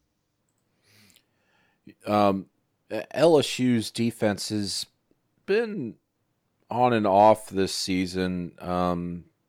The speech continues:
they did well at Mississippi State for the, for the most part. There was a game against Utah State earlier this season. Obviously, Florida was able to score four touchdowns. I,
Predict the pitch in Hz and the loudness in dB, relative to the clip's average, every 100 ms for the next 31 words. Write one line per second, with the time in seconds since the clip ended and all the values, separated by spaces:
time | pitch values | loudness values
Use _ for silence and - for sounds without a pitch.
0 | _ - - 101 120 110 110 113 107 - | _ -20 -12 -4 -2 2 6 8 6 4
1 | 101 - 95 - - 92 - 101 - 95 | -4 -8 -10 -10 -10 -8 -4 -4 -4 -8
2 | 92 92 _ - - 110 120 165 160 - | -8 -10 _ -20 -16 -14 -8 -6 -6 -4
3 | 160 143 139 - - _ _ _ _ - | 2 4 4 2 -8 _ _ _ _ -20
4 | 98 82 90 92 95 92 92 - 117 - | -14 -12 -10 -6 -4 -4 -6 -6 -8 -4
5 | 110 104 - 107 104 104 101 98 95 92 | -4 -4 -2 0 0 2 0 0 -2 -4
6 | - 107 101 98 98 92 _ _ _ 104 | -4 -2 -2 -4 -6 -8 _ _ _ 0
7 | 107 - 98 - 107 104 95 95 92 90 | 2 0 -8 -4 0 2 0 0 -2 -4
8 | 82 - 98 87 - 95 - 120 110 - | -8 -4 -4 -2 -2 -4 -2 -4 -4 -4
9 | 110 101 98 85 | -4 -4 -4 -8